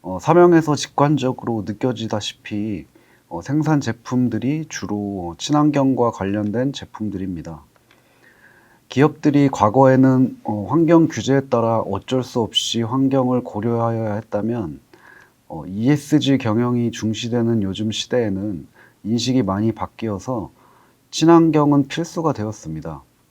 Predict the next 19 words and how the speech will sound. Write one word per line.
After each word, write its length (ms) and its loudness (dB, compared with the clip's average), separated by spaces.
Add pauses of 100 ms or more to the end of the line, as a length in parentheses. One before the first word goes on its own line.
(1400)
어, 140 -10
이러한 320 6
배경으로 840 4
지엠비에스 640 4
에코는 600 0 (120)
꾸준하게 540 0
성장할 480 0
수 160 -8
있었고, 540 -8 (840)
어, 100 -14
이십삼 460 0
년 400 4
이 140 -2
분기 420 4
기준 520 -8 (280)
수출 440 -2
비중은 600 -4
팔십사 520 -6
퍼센트이며, 1500 -8